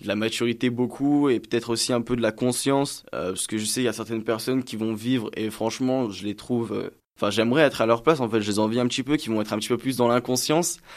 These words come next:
Et c'est vrai qu'ils vont plus se lâcher ou qu'ils vont pas réfléchir forcément et qu'ils vont vivre un petit peu plus au jour le jour pour juste se faire plaisir. Et c'est vrai que quand t'es conscient qu'après, forcément, c'est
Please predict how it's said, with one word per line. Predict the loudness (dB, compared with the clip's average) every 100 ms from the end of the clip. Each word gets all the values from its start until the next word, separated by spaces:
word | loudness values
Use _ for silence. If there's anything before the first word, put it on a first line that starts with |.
| -20 -4
Et | 2 4
c'est | 6
vrai | 6 6
qu'ils | 2 -2 2 2 4
vont | 2 2
plus | 0
se | 2 6
lâcher | 6 6 4 4 4 4
ou | 2
qu'ils | -2 -2
vont | 4
pas | 4
réfléchir | 4 0 -4 -4 -4
forcément | -2 -2 0 2 2
et | 0
qu'ils | -4 -4
vont | -2
vivre | -2
un | -2
petit | -4
peu | -6 -6
plus | -4 -2
au |
jour | 0 2
le | 2
jour | 0 0 0 -2
pour | -6 -6
juste | -6 -6
se | -6
faire | -6 -6
plaisir. | -4 -4 -4 -8 -10 -8
Et | -4 -2
c'est | 2
vrai | 2 2
que | 0
quand | 0
t'es | -2 -2
conscient | -2 0 0
qu'après, | 0 0 0 -2 -4
forcément, | -4 -4 -4
c'est | -2 0 2 2 -2